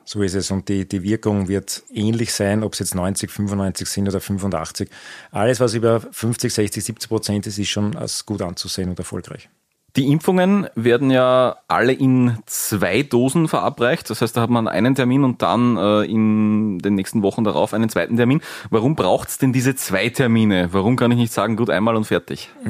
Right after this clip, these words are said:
Speaker 1: Ja, ich sage einmal, derzeit wissen wir von zwei Terminen.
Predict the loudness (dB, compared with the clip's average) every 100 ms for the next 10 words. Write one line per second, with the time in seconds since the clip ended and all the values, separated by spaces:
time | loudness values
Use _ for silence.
0 | -2 0 0 0 0 2 0 0 0 0
1 | 0 -2 -4 -8 -6 -4 -4 -4 -6 -2
2 | -2 -2 -4 -4 0 0 0 -4